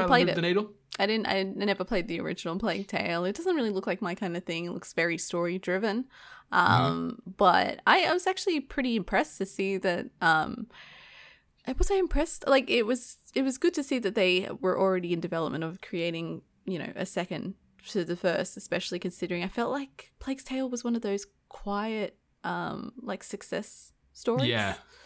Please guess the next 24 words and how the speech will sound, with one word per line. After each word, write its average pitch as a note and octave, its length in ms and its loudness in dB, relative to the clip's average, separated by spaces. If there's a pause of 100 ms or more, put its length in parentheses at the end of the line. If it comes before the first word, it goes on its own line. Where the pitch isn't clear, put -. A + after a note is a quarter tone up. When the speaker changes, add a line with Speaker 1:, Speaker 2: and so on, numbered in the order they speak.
Speaker 1:
Yeah, G#2+ 160 -8
little D#3+ 200 2
cheeky E3+ 340 0
sort D3+ 180 6
of A2+ 80 4
double B2+ 320 6
A A2+ 140 4
that, G#2 220 -4
that A2 160 -8
came B2 260 0
out A2+ 220 0
and A2 220 -4 (120)
won D3 200 2
some D3+ 120 -4
awards C3+ 560 6
and A#2 140 -2
got B2 160 -2
some A2 160 2
love, A2+ 260 2
and B2 100 -4
rightfully D3 380 4
so. - 280 4
Speaker 2:
Hmm. - 280 -4
Speaker 1:
Uh, D#2 280 -8